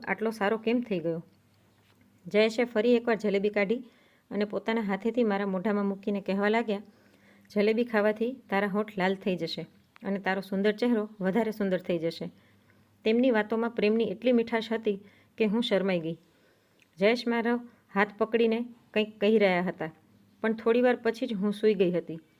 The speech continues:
ફરી એક વખત મારી આંખ ખુલી તો સવારના અગિયાર વાગી રહ્યા હતા. હું સમજી ગઈ હતી કે જયેશ ફરી વખત ગુસ્સે થઈ ગયા હશે. હવે મને સમજાતું જ નહોતું કે મને આટલી ગાઢ નીંદર કેમ આવી જતી હતી.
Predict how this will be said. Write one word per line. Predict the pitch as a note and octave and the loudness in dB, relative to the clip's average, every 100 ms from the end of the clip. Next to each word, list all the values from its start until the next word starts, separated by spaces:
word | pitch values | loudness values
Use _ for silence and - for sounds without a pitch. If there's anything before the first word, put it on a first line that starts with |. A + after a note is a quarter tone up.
| _ _ _ _ - | _ _ _ _ 0
ફરી | A#3+ C4+ | 2 6
એક | C4+ B3+ | 4 2
વખત | A#3+ B3 A#3+ | -2 -2 -2
મારી | G3+ G3+ | -2 0
આંખ | G3+ G#3 | -2 -2
ખુલી | - A#3+ A#3 - _ _ - | 0 0 0 -6 _ _ -6
તો | |
સવારના | G#3 G#3 G#3+ A3 | -2 2 2 0
અગિયાર | - G#3 A3 G#3+ | -2 2 4 4
વાગી | F#3+ F#3 F3 | 4 2 0
રહ્યા | E3 F3 | 0 -2
હતા. | F3+ E3 E3 _ _ _ _ _ | -6 -8 -12 _ _ _ _ _
હું | F#3 F#3+ | -4 -2
સમજી | G3+ G#3 A3+ | 0 2 4
ગઈ | A#3 | 4
હતી | B3 A#3+ G#3+ - - _ _ | 4 0 -4 -6 -20 _ _
કે | F#3+ | -2
જયેશ | F3 G3+ G#3 | 2 2 2
ફરી | - G#3+ | 0 2
વખત | A3 G#3+ A3+ | 2 0 -4
ગુસ્સે | F#3+ F#3+ G#3 | -4 -4 -4
થઈ | G#3 F#3+ | 0 0
ગયા | F3+ E3+ | 2 0
હશે. | E3+ E3 E3+ - _ _ _ _ _ - | -2 -6 -10 -12 _ _ _ _ _ 0
હવે | G#3 | 4
મને | B3 B3 | 4 4
સમજાતું | B3 G#3 G3+ A#3+ C4 | 2 0 2 2 2
જ | A3+ | 0
નહોતું | G#3 G#3+ G#3 A3+ - - _ - | 0 0 -2 -2 -10 -20 _ -2
કે | |
મને | A3 G#3 A#3+ | 0 2 0
આટલી | A#3+ A#3+ | 0 -2
ગાઢ | F#3 G3+ A3 | 2 2 2
નીંદર | G#3+ A3 A#3 | 2 0 -2
કેમ | - A3+ B3 | 0 2 2
આવી | G3 F#3+ | 0 -2
જતી | E3+ F3 | -4 -4
હતી. | E3+ - E3 | -8 -10 -16